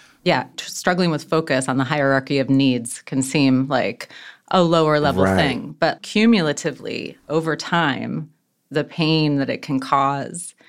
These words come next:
Speaker 1: the difficulty that it can cause when you are continuously struggling. I mean, you clearly extremely intelligent, but, you know, it doesn't, maybe it's not showing in the grades, or that's a painful thing, right? Would they have ever considered taking you to get evaluated for A D H D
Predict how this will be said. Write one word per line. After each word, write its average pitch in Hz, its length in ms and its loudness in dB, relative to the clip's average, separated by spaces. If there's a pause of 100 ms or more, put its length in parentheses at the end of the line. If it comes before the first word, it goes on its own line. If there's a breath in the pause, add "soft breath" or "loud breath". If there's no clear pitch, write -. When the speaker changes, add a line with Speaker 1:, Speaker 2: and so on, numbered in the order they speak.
(140 soft breath)
Speaker 1:
the 160 80 -4
difficulty 156 540 -4
that 131 140 -2
it 127 120 -6
can 139 140 -4
cause 139 460 0
when 135 160 -2
you 135 240 0 (220)
are 147 100 0
continuously 165 560 -2
struggling. 143 440 0
I 135 60 4
mean, 143 160 0
you 160 340 2
clearly 156 460 0
extremely 147 480 0
intelligent, 131 720 0 (340 soft breath)
but, 123 360 0 (100)
you 156 140 -4
know, 120 220 0
it - 300 -4
doesn't, 135 320 0
maybe 143 200 0
it's 135 120 -4
not 131 120 0
showing 135 300 0
in 127 100 2
the 127 60 -2
grades, 139 580 0
or 127 380 -4 (100)
that's 180 160 -4
a - 60 0
painful 226 400 2
thing, 139 420 -2
right? 135 440 -2
Would 180 120 2
they 220 100 4
have 208 120 2
ever 196 160 2
considered 185 480 -2
taking 175 260 -6
you 170 80 -2
to 160 80 -4
get 156 120 -4
evaluated 156 580 -2
for - 140 -6
A 139 100 -2
D 180 140 -2
H 170 200 -4
D 202 320 0